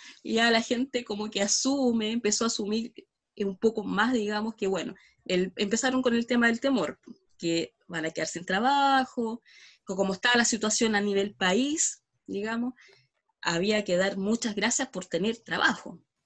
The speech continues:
¿entiendes? Ese era como el discurso del, de, de nuestra jefatura, ¿ya?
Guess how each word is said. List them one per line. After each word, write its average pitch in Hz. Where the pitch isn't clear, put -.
¿entiendes? 262
Ese 233
era 262
como 254
el 196
discurso 262
del, 247
de, 196
de 185
nuestra 208
jefatura, 202
¿ya? 208